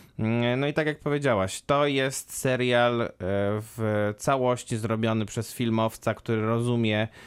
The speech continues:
jak się robi kino, a nie jak się, em, jak się robi, e, jak się,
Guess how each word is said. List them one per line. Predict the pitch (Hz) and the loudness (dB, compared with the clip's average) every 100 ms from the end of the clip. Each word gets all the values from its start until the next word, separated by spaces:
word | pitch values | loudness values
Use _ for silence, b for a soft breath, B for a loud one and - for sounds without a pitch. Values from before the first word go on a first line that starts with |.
| B - | B 0
jak | 113 117 | 0 0
się | - 117 | -2 0
robi | 113 104 101 | 0 -2 -6
kino, | - 117 107 107 113 - | -2 0 2 0 -2 -4
a | 104 | -2
nie | 104 107 104 110 110 | 0 0 0 0 -2
jak | 104 104 104 | -2 0 -2
się, | - 113 107 101 | -4 -2 0 -2
em, | - 104 101 95 101 | -2 -2 -2 -2 -2
jak | 90 107 - | 0 -4 -4
się | 120 | -4
robi, | 110 104 104 104 - | -2 -2 -2 -2 -2
e, | 98 101 - | -4 -4 -4
jak | 107 | -6
się, | - 113 | -2 -4